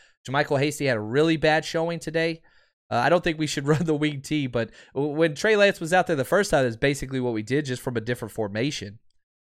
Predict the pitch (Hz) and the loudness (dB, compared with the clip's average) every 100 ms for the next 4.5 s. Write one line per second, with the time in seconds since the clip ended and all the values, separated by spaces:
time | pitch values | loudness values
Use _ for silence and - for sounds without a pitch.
0 | _ _ _ _ _ _ 156 180 254 165 | _ _ _ _ _ _ 2 8 8 8
1 | 160 180 208 226 208 247 247 208 208 190 | 6 4 4 4 2 2 0 -2 0 2
2 | 160 143 170 190 - - 165 165 160 160 | 2 4 4 4 0 0 4 4 4 2
3 | 151 - 139 160 143 - - - 175 170 | -2 -2 -6 -6 -8 -12 -10 -2 -2 -2
4 | - 190 190 185 | -4 -2 0 -2